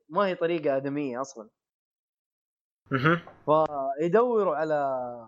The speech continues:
Speaker 1: آثار، آثار ال-، إذا كان حيوان حيبان، إذا كان في حيوان أو حاجة زي كده. ما لقوا إلا أثر، آه، جزمة واحد آدمي، يعني، جزمة أنت بالكرامة. فيقولوا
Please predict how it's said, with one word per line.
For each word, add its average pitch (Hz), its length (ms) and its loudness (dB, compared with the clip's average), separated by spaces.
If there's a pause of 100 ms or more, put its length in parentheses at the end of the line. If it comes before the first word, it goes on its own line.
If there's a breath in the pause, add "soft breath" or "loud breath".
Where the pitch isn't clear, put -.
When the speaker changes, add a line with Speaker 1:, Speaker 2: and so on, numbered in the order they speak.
(1120)
Speaker 1:
آثار، 165 580 0
آثار 175 360 -2
ال-، 127 480 -10
إذا 135 100 -6
كان 190 200 0
حيوان 147 440 0
حيبان، 175 400 0
إذا 123 140 -8
كان 151 300 -8 (100)
في 151 100 -14
حيوان 135 380 -4
أو 113 80 -10
حاجة 139 140 -6
زي 123 180 -10
كده. 123 200 -16 (240)
ما 226 60 8
لقوا 208 320 2
إلا 208 500 -2
أثر، 175 400 -2 (1400)
آه، 123 1040 -2 (100)
جزمة 143 360 2 (140)
واحد 160 440 0
آدمي، 123 440 -6
يعني، 127 220 -12
جزمة 117 440 -6
أنت 123 160 -8
بالكرامة. 143 520 -2 (760)
فيقولوا 170 760 2